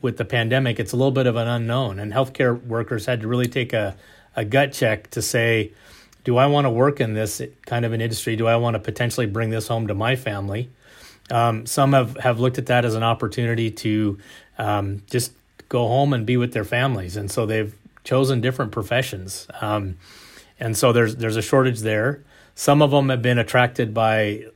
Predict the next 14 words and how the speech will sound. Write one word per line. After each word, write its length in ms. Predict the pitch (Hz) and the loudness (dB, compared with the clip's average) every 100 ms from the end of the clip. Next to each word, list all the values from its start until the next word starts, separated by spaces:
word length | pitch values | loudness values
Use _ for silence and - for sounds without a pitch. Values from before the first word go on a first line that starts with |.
| - | -4
uh, 380 | 113 104 101 98 - _ - - | -2 0 -2 -6 -16 _ -20 -8
larger 420 | 117 123 139 127 | 2 4 4 2
cities 380 | 120 135 123 135 | 0 0 2 2
that 120 | 117 | 0
are 140 | 110 107 | 0 2
offering 380 | 117 - 117 101 | 2 2 -4 -4
considerably 580 | 107 - 135 135 120 | -6 -2 0 0 0
more 200 | 113 110 | 0 -2
dollars, 600 | 104 98 101 110 131 - - _ _ - _ _ | -2 -2 -2 -2 -6 -12 -20 _ _ -20 _ _
uh, 260 | 104 107 101 | -6 -6 -4
to 160 | - | -2
work. 480 | 113 113 117 123 - - | 2 4 2 0 -6 -10
And, 380 | 110 107 107 104 | -6 -4 -4 -6
um, 360 | 113 104 101 | -4 -4 -4